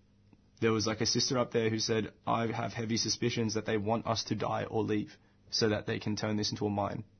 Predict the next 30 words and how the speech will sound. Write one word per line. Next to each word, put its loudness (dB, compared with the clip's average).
or -4
a -8
farm." -8
And 4
so 4
it's 4
like, 6
you 2
know, 10
we've 12
let 8
this 6
go 6
on 6
for 0
so 4
long. 2
Like, 4
the 4
world, 6
you 6
know, 6
mob 8
were 6
able 4
to 4
run 4
this -2
pretty 8
sweet 4